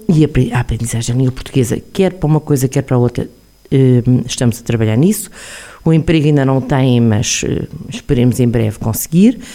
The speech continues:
porque há, de facto, muitas empresas que estão a abrir as portas para receber estas pessoas, para também dar esse apoio, porque se podem,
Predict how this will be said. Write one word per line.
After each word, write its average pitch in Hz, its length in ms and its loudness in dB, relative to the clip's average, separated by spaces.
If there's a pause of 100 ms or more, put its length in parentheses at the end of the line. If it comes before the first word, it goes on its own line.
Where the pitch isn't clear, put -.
(140)
porque 147 240 -4
há, 139 180 0
de 127 120 -6
facto, 143 260 -2
muitas 170 320 4
empresas 151 540 2
que - 80 -10
estão 165 180 0
a 160 40 2
abrir 160 220 2
as 151 140 0
portas 190 380 -2
para 143 140 -4
receber - 180 -4
estas - 200 -4
pessoas, 190 460 -2 (580)
para - 140 -2
também 190 160 4
dar 180 140 4
esse 175 160 2
apoio, 165 420 2 (420)
porque - 160 -4
se - 80 -4
podem, 131 520 0